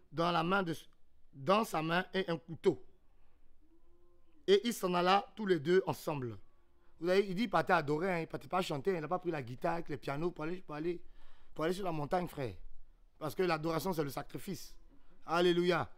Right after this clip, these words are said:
Il partait sacrifier son fils. Il a pris le bois, il a pris le couteau. Alléluia. Et la Bible dit,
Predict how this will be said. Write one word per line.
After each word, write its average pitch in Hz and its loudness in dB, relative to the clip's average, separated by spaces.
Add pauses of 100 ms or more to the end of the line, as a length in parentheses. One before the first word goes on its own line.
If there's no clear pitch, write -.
(120)
Il 156 -6
partait 165 2
sacrifier - 2
son 165 -2
fils. - -8 (380)
Il 160 2
a 170 4
pris 180 -4
le 202 8
bois, 175 6 (320)
il 165 0
a 175 8
pris - 0
le 196 8
couteau. 190 2 (1080)
Alléluia. 240 10 (960)
Et 180 4
la 208 6
Bible 254 2
dit, 262 2